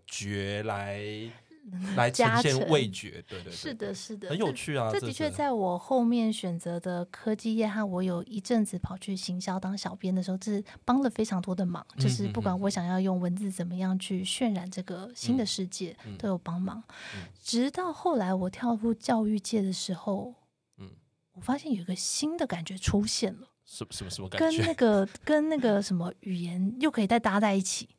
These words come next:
Speaker 1: 嗯。
Speaker 2: 然后这是我以前从来没有碰过，在我一直在做研究或者一直在发不同的宣传文的时候，
Speaker 1: 嗯。
Speaker 2: 我从来没有想到会有这个状况。
Speaker 1: 嗯。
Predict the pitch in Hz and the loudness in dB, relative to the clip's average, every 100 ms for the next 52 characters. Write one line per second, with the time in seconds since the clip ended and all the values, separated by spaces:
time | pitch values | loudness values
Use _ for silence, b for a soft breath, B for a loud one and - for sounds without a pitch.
0 | _ 110 95 98 285 285 311 240 190 190 | _ -8 -2 4 4 4 2 4 4 2
1 | 190 208 214 233 214 - 202 196 190 240 | 2 4 6 6 6 4 4 4 4 4
2 | 220 - 214 220 233 220 240 202 185 208 | 4 2 0 2 4 4 4 4 2 4
3 | 220 214 220 233 202 190 208 202 B B | 2 2 0 0 0 2 4 2 B B
4 | B - 240 226 226 233 B B - 262 | B 0 2 4 4 0 B B -6 -2
5 | 220 185 196 - 262 226 190 185 185 208 | 0 2 2 4 4 4 4 4 4 2
6 | 185 202 208 214 220 240 202 185 202 202 | 0 0 2 4 4 2 0 0 0 0
7 | 202 185 190 185 180 - - 104 92 | -2 -2 -2 -2 -2 -2 -2 -2 -4